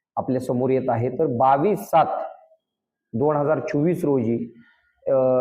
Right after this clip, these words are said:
हे पत्र, अ, तयार करण्यात आलेलं आहे. तर आपले सरकार सीएम पोर्टलवरील तक्रार अर्ज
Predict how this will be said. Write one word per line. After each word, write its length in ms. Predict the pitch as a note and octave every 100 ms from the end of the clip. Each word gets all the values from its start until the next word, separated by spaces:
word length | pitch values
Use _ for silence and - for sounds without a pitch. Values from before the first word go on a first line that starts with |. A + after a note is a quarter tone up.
| B2
हे 180 | B2 C3
पत्र, 460 | C#3+ C#3+ C#3+ D3 C#3+ -
अ, 640 | - - C#3 C3+ C3 B2+ A2+ - -
तयार 180 | C3 C3+
करण्यात 340 | - B2 B2+
आलेलं 260 | A#2+ A#2+ B2
आहे. 160 | A#2+ A2+ - B2+ - - - -
तर 440 | - E3 D#3+ E3+ E3 - _ _ _ _ _ _ _ _ _ _ - _ _ -
आपले 340 | B2+ E3+ G3+
सरकार 540 | G3+ E3 C#3+ E3 B2 B2+
सीएम 440 | - D3 D3+ E3
पोर्टलवरील 800 | D#3 D3 C3+ D#3 D3 D3+ D3+ C3+
तक्रार 300 | C3+ C3+ C#3
अर्ज 360 | B2+ C3+ A#2+